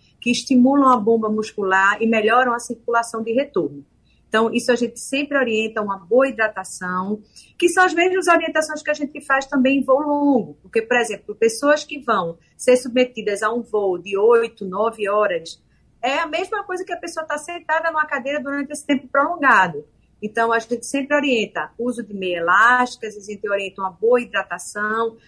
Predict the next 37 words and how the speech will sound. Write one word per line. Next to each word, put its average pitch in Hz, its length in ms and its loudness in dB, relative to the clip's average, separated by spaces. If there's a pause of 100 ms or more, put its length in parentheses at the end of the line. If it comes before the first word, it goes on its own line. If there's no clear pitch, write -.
a 208 120 0
movimentação 233 880 0
das 214 240 0
panturrilhas. 220 960 -4 (260)
Quem 294 240 2
for, 254 360 4
tiver 240 220 0
mais 254 220 2
dificuldade 240 540 -4
de 226 60 -6
mobilizar, 214 520 -2
por 208 140 -12
exemplo, 196 340 -6
sentar 226 320 0
numa 240 140 4
cadeira 226 500 2
que - 120 -16
seja 214 200 -4
próxima 247 460 0
ao 240 80 -8
corredor 226 400 -4
do 220 80 -4
avião, 214 400 -6 (220)
pra 220 120 2
ficar 220 240 0
mais 262 220 2
fácil 247 540 0
levantar 214 580 -2
e 202 60 -2
andar, 190 580 -2 (220)
ir 233 120 -2
até 226 240 -4
o 214 60 -6
banheiro, 208 500 -4
dar 214 140 0
uma 208 100 -6
voltinha. 214 760 -6